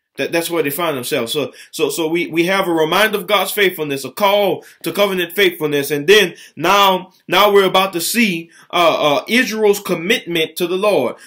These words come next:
Look at verse seven. Verse seven says, "And Moses came, uh, came and called for the elders of the people and laid before their faces all the words which the Lord commanded him."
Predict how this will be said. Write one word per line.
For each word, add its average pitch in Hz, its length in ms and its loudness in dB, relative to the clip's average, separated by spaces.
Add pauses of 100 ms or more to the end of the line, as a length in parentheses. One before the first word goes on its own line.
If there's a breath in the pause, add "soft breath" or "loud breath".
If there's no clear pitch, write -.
Look 202 160 4
at 196 140 0
verse 202 200 0
seven. 196 260 0
Verse 190 200 -2
seven 220 180 2
says, 190 220 0
"And 175 180 -2
Moses 220 360 0
came, 226 440 0
uh, 175 200 2 (200 loud breath)
came 226 280 2
and 185 160 -2
called 226 280 0
for 190 80 -6
the 175 140 -4
elders 202 340 2
of 185 140 -4
the 170 80 -4
people 220 380 -4
and 165 180 0
laid 202 300 2
before 190 260 -4
their 180 160 0
faces 196 460 0
all 208 280 2
the 208 80 0
words 185 480 2
which 165 200 -2
the 151 80 -6
Lord 175 260 -2
commanded 165 460 -4
him." 117 180 -8